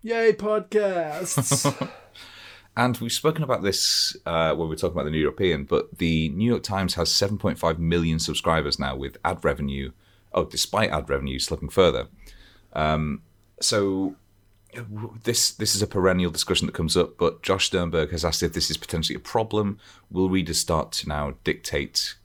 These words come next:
Speaker 2: coverage, not just in terms of what gets covered, but its tone?
Speaker 1: Yeah,
Speaker 2: So
Speaker 1: that's an
Speaker 2: I,
Speaker 1: interesting one.
Speaker 2: it is interesting, but it's, it's the idea then that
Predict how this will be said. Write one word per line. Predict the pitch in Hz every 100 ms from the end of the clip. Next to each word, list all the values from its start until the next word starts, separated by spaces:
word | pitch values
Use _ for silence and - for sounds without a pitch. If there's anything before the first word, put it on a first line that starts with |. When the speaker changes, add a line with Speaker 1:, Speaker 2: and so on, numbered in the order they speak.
| -
Speaker 2:
coverage, | 87 80 73 -
not | 80
just | - -
in | 80
terms | 82 71
of | 71
what | 71 -
gets | - -
covered, | 73 65
but | 73
its | - -
tone? | - 82 71 60 _ _ _ - - _ _ _
Speaker 1:
Yeah, | 151 165
Speaker 2:
So | 165 123
Speaker 1:
that's | 113 117
an | 117
Speaker 2:
I, |
Speaker 1:
interesting | 123 - 143 - 160 151
one. | 139
Speaker 2:
it | 165
is | 175 165 156
interesting, | 104 98 90 - 76
but | 80 -
it's, | 101
it's | - 127
the | - 127
idea | 110 104 90
then | 80 76 76
that | 71 69